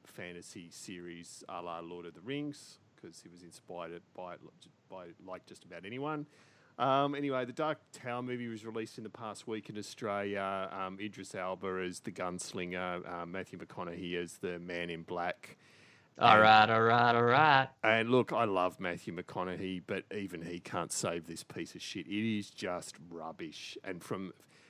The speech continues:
Speaker 1: so one of the best reviews I've seen is that if you're a fan of the books, you're going to s-,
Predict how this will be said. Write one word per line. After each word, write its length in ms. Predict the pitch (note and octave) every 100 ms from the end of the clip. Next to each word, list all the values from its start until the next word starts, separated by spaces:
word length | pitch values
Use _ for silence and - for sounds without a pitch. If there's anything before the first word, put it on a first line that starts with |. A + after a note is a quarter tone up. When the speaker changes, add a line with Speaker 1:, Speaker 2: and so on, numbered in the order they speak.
| -
Speaker 1:
so 320 | - A#2 A2 - _ _ _ _
one 160 | - B2
of 60 | A2+
the 80 |
best 300 | G2+ C3+ C#3
reviews 380 | - G2+ G#2 G2
I've 160 | G#2 F2+
seen 320 | - G2+ F#2
is 140 | F#2
that 120 | - G2
if 200 | D3 D#3
you're 160 | F3+ D#3+
a 60 |
fan 300 | A2 - G#2
of 100 | F#2+
the 80 | F2
books, 480 | E2+ G#2+ G#2 - -
you're 80 | F#2+
going 220 | G#2 F2+
to 80 | F2+
s-, 260 | - -